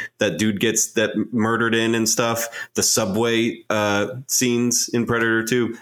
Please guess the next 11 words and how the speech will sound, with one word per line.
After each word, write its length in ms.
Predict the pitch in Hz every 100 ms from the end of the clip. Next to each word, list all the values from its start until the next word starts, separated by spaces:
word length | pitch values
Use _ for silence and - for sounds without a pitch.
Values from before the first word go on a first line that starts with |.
| - -
There's 120 | 113
lots 160 | 240 247
of 120 | 123
really 200 | 131 120
good, 440 | 95 113 98 82 - - - - - -
um, 400 | 101 87 76 76 - - - - - - -
set 240 | - 104
design 320 | 98 92 82
in 80 | 85
Predator 360 | 85 90 87 82
two 400 | - 90 76